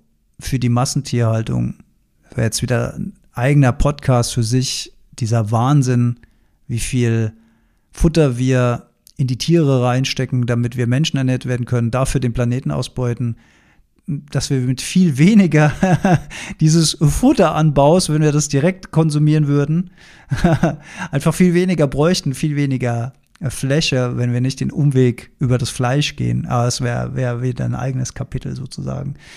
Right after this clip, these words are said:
Ja, äh, das lag mir, das lag mir mal wieder sehr auf der Seele, darüber zu sprechen. Es kam auch gerade der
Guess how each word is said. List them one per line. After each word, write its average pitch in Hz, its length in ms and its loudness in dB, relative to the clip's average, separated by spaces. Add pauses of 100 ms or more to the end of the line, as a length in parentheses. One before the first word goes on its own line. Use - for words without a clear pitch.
(760)
Ja, 151 460 4 (160)
äh, 175 200 2
das 180 180 4
lag 185 240 4
mir, 160 360 6
das 147 180 0
lag 170 180 4
mir 185 100 4
mal 160 180 4
wieder 160 160 2
sehr 185 220 4
auf 202 140 2
der 180 100 4
Seele, 185 280 2
darüber 175 340 2
zu 175 120 -6
sprechen. 202 580 0
Es 147 220 -4
kam 170 220 2
auch 156 120 -2
gerade 147 580 0 (360)
der 131 560 0